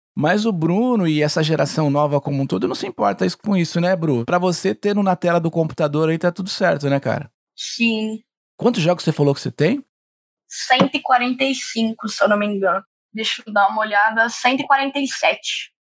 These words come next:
Speaker 1: Uau, que legal, cara. E dessa tua, eh, você tem, você coleciona tudo, tipo, aleatoriamente ou você tem algum tipo de interesse de coleção? Tipo, você coleciona mais o que você joga,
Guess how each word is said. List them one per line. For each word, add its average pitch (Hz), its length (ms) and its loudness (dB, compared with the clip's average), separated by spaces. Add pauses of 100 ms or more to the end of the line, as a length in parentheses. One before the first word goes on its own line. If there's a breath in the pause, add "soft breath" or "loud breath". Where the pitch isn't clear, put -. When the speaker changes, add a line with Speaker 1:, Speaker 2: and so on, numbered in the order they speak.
Speaker 1:
Uau, 87 500 -2
que - 100 -16
legal, 98 380 0
cara. - 280 -10 (440)
E 135 120 0
dessa 151 300 -2
tua, 156 400 0
eh, 110 180 -4
você - 140 -4
tem, 170 160 2
você 170 240 -2
coleciona 175 560 0
tudo, 214 400 0
tipo, - 260 -6
aleatoriamente 165 800 0
ou 247 80 -4
você 190 240 -2
tem 175 140 0
algum 151 260 0
tipo 156 400 -4
de 139 140 -4
interesse 127 560 0
de 120 100 -4
coleção? 120 520 -2
Tipo, - 220 -14
você 135 140 -2
coleciona 131 440 0
mais 127 200 2
o 117 60 -4
que - 80 -10
você 113 360 -2
joga, 135 720 2